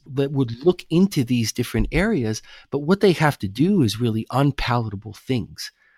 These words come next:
Stand against the status quo.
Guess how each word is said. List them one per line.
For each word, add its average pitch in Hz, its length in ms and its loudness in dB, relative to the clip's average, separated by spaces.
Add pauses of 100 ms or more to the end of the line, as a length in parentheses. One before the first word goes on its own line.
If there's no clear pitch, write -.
Stand 170 560 4
against 139 680 2
the 123 100 0
status 120 480 2
quo. 110 340 -8